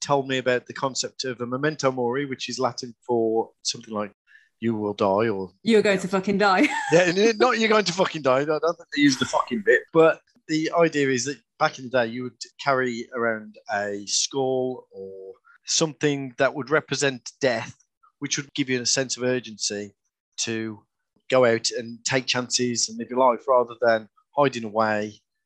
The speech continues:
Speaker 1: being worried about what other people think. And I think it's really relevant at this moment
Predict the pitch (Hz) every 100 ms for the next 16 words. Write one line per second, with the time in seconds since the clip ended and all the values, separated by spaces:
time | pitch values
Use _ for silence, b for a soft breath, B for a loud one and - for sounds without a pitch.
0 | _ _ _ _ _ _ - 135 127 147
1 | 135 120 117 113 104 113 113 123 113 117
2 | - 120 113 110 - - _ _ _ -
3 | 143 139 208 175 131 123 131 156 139 127
4 | 120 113 107 - 127 135 113